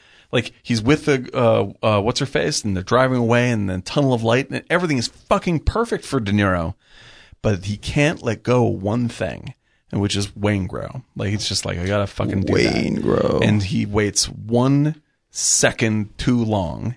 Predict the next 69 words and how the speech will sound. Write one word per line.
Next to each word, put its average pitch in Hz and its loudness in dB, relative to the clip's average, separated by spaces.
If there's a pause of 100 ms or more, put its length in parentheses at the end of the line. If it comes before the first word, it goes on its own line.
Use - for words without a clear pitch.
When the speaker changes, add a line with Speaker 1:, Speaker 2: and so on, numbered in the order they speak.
(140)
Speaker 1:
and 110 -2
he 107 -2 (220)
fucks - 0
himself, 104 -2
and 98 -2
he's 90 -4
dead. 71 -6
And 135 4
you 123 8
know 196 4
that. 92 -4 (480)
It's 135 -2
just 147 0
like, 123 2
that's, 139 2
the 120 2
movie 143 4
told 196 2
you 127 2
it 120 -2
three 151 0
times, 98 -2 (240)
and 123 2
you 110 4
see 127 2
him 170 2
fuck - 2
it 139 2
up, - -2 (420)
'cause 135 4
he's, 117 2 (220)
and 120 2
it's 127 2
like, 117 2
he, 113 2
"I'm 113 4
gonna 135 8
go, 160 4
I, 117 0 (100)
I'm 113 2
gonna 131 4
go 165 6
do 156 4
this 147 0
thing," 98 0 (220)
gets 113 0
himself 147 4
into 170 0
trouble, 107 0 (320)
and 113 2
he 107 2
comes 156 2
down, 135 2
and 101 2
he's 98 -2
standing 131 2
in 147 4
front 156 -2
of 165 -6
the - -4
car, 117 2
in 107 0
front 117 0
of 107 -2
Amy, 113 2
uh, 107 0
what's 110 -2
her - -4
face, - -4